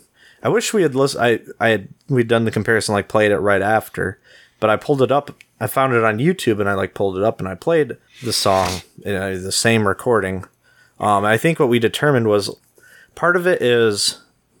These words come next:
the speaker, 'cause the, the speaker that you have on that record player is part of what, it's a very warm sounded speaker. So it was definitely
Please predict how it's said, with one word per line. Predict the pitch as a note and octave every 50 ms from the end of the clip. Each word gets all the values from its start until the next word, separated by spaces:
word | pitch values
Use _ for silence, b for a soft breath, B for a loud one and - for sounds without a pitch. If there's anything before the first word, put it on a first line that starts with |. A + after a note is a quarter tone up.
| _ -
the | - -
speaker, | - - - - G#2+ F#2 - - - B1+ - - _ _ _ _ _ _ _ _ _ _ _ _ -
'cause | - A2+ G2+ G2 G2
the, | G#2+ G2+ G2 F#2+ F#2+ F#2+
the | E2+ - -
speaker | - - - B2+ A#2 - A#2
that | A2 G#2 G2
you | G2+ G2+
have | F#2+ G#2 G2+ G2+ G2+ F#2 -
on | - G2 G2 F#2+ F#2+
that | F2+ F#2 - - -
record | - G#2 - - G2 F2+
player | - G2+ F#2+ F#2+ F#2 F#2 F#2 F#2 - _ _ _ -
is | A2+ G2 -
part | - - G#2+ G#2 G2+
of | G2 F#2
what, | F#2+ F#2+ G2 F2+ - B B B B B B B
it's | A2+ A2 -
a | A#2
very | G#2 G#2 B2 C3 B2+ A2+
warm | G2+ G2 G2+ G#2+ G#2+ G#2+ G#2+ G#2 G#2 G2+ G2+
sounded | F#2+ - - - G#2 G2 G2 F#2+ F2+ F2+ E2+
speaker. | - - - - - G2 F#2 - - - - - - - - -
So | - - - F#2 F2+ F#2 F2+ F2+
it |
was | F2+ F#2 F#2
definitely | - G#2 G2 - - F#2+ F#2+ F#2+ F#2+ F#2 F#2 F#2 F#2